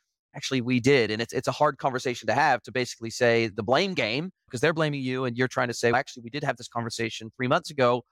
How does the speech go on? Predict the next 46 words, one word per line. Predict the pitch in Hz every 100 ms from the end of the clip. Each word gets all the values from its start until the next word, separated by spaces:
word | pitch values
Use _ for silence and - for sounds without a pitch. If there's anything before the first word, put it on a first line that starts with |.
| _ _
but | 120 117
you |
decided | 131 - 127 120
to | 110
go | 123
a | 117
different | 123 117
direction," | 113 123 151 -
which | 110 -
we're | 127
never | 127 120
gonna | 110
say | - 117 113 113 -
that | 107
you | 110
can't | - 123 - 120
make | 120 120
your |
own | 113
decision. | 98 139 123 107
You | 117
absolutely | 110 98 -
can. | 123 107
It's | -
your | 113
business. | 120 117 107 104 - _ -
But | 110 117
now | 123 139 151 120 127 131
we're | 117
collectively | - 120 127 - 123 113
gonna | 110 113
have | 110 107
to | 101
deal | 110
with | 104
the | 98
consequences | - 113 - - 104 98 98
of | 92
this. | 98 -
You | 120 143
and | 135
us | 120
together | - 113 120 104
as | 104 -
a |
partner | - 120 98 104